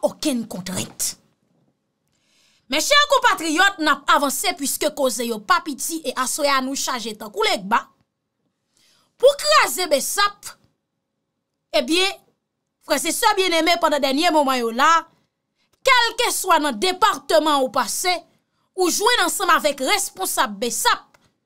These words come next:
Yo di w konsa: yo menm yo prè pou ke yo kolabore ansanm avèk Gi Filip,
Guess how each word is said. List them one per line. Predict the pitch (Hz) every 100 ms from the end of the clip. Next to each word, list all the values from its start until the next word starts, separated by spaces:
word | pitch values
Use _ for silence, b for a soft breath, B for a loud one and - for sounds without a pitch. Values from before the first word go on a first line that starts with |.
| _ _ _ _ _ _ _ _
Yo | 294 359 302
di | 214 453
w | 427
konsa: | - 285 - 349 320
yo | 294
menm | 277 370 359 254 _ _ _
yo | 330 370 359
prè | 359 392 392
pou | 370
ke | 370
yo | 302 269
kolabore | - 415 403 359 349 349 349
ansanm | 311 - 320
avèk | 285 269 214
Gi | 262 330
Filip, | 294 294 381 -